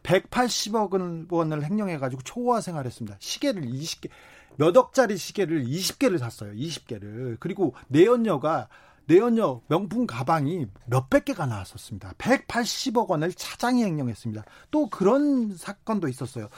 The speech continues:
어, 조선일보 주필이었는데 송희영이라는 사람이,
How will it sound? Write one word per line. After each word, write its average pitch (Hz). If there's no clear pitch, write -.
어, 165
조선일보 214
주필이었는데 147
송희영이라는 226
사람이, 127